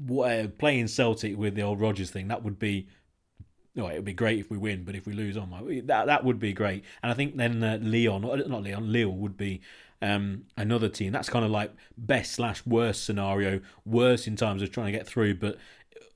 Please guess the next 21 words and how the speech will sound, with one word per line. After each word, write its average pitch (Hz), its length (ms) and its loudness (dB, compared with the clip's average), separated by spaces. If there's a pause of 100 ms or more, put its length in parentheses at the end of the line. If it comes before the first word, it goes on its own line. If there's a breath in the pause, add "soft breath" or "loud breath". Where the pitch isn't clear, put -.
(220)
it 139 160 0
would 147 140 8
have 123 60 4
been 117 180 2
great 120 300 4
to 110 100 -4
gone 120 240 4
to - 100 -8
those 95 240 -2
games. 98 360 -4 (680 soft breath)
That's 151 300 4
the 147 100 4
big 135 200 2
disappointment, 98 640 0
because, 113 420 2 (1000)
a-, 143 160 0
and 139 220 2
we 127 100 6
all 95 160 2
know, - 340 -16
i-, - 120 -4